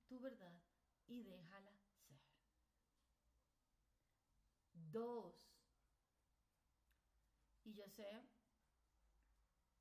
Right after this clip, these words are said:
<laughs> yo sé que, que lo van a tomar un poco religioso, pero,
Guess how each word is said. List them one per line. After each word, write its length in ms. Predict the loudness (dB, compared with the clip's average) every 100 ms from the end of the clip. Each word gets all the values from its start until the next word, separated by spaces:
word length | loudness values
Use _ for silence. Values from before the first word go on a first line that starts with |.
| -10
<laughs> 100 | -10 -10 -20 -20 -20 -20 -20 -8
yo 200 | -4 -2
sé 200 | 0 -4 2
que, 340 | 2 2 -2 -14 -20 -20 -20 -20 0
que 120 | 4
lo 140 | 6 4
van 160 | 2
a 60 | 0
tomar 360 | 2 4 4
un 120 | 2 0
poco 240 | 0 2
religioso, 640 | 0 -2 4 4 4 0 -8
pero, 320 | -4 -4